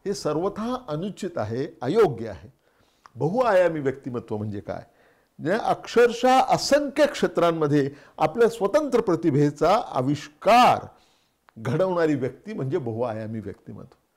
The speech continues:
जगाच्या इतिहासाकडे आपण जर पाहिलं तर बहुआयामी व्यक्तिमत्व म्हणून पहिलं नाव जे डोळ्यासमोर येतं ते म्हणजे लिओनार्दो दी विंची.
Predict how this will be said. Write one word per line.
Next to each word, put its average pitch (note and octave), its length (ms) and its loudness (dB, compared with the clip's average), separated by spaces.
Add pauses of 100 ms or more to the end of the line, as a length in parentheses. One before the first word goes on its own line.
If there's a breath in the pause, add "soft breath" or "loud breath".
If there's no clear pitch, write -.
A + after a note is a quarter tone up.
(680)
जगाच्या B3 420 0
इतिहासाकडे A3+ 600 0
आपण A3 260 0
जर G#3+ 80 4
पाहिलं E3+ 500 2 (640 soft breath)
तर G3+ 120 2
बहुआयामी G#3 800 0
व्यक्तिमत्व E3+ 580 -4
म्हणून F#3+ 280 -2
पहिलं G3+ 580 2
नाव B3 200 -2
जे F#3+ 180 0
डोळ्यासमोर D3 540 0
येतं B2+ 380 -4 (540 soft breath)
ते F#3+ 80 -2
म्हणजे F#3+ 420 -4
लिओनार्दो F#3 800 -2
दी D3 300 -12
विंची. B2 600 -12